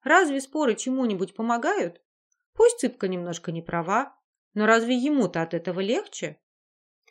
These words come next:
А Цыпка всё не унималась. Теперь она уже свернула на то, что вообще происходило в то время, когда она ещё девушкой была. Потом на то, что Ерохим сейчас же после свадьбы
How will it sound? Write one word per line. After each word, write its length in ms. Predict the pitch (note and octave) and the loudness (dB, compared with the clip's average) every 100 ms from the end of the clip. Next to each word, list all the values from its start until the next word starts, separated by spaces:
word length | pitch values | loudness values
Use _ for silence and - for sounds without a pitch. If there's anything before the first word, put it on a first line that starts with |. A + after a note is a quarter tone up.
| _ | _
А 140 | G#3 F3+ - | -8 -8 -10
Цыпка 500 | - D#4 E4+ - D4 | -6 -4 -4 -6 -12
всё 360 | - - G3+ G3 | -10 -6 -4 -2
не 180 | G3 | -4
унималась. 840 | F3+ F3 E3 D#3 C#3+ C3 D#3+ - _ _ _ _ _ _ | -10 -10 -10 -8 -8 -8 -12 -20 _ _ _ _ _ _
Теперь 400 | - A#3+ F#4 G4 | -8 0 2 2
она 220 | A#3 E3 | 0 -4
уже 160 | E3 F#3+ | -6 -8
свернула 480 | - G3+ G#3 F#3 F#3 | -6 -4 -4 -6 -4
на 180 | G3 | -6
то, 300 | G#3 D#4 F4+ _ _ - | -4 -4 -6 _ _ -16
что 240 | - G#3 | -6 -4
вообще 500 | G3 A#3+ B3+ - C#4+ | 2 2 0 -4 -4
происходило 640 | - F3+ F3 G#3+ G#3 F3 E3+ | -2 -6 -4 -6 -2 -4 -4
в 60 | |
то 180 | - F#3 | -8 -6
время, 460 | F3 D4+ E4+ E3+ - | -4 -4 -4 -8 -6
когда 320 | F3+ F#3 D4+ | -6 -2 -2
она 140 | D#4+ | 0
ещё 260 | D#4 D4 D#4 | -4 -6 -6
девушкой 540 | B3+ B3 D3 - E3 | -2 -2 -2 -8 -10
была. 440 | C#3+ D#3 D3 C#3+ _ _ _ _ _ | -8 -8 -8 -10 _ _ _ _ _
Потом 400 | - F3 F#3 F3+ | -2 -2 -2 -4
на 120 | F3 E3+ | -6 -6
то, 400 | G#3+ D#4 E4 _ _ | -2 -2 -4 _ _
что 260 | - F#3 | -8 -6
Ерохим 520 | F3 F3+ F#3 F#3 F#4 D4+ | -2 -2 -2 -4 -8 -6
сейчас 560 | G3+ E3+ - E4 F4 | -8 -8 -2 -2 0
же 80 | C#4 | -4
после 340 | A3 A3 F3 | -6 -6 -6
свадьбы 640 | E3+ - A3+ D4+ - D3+ | -10 -4 -2 -2 -6 -14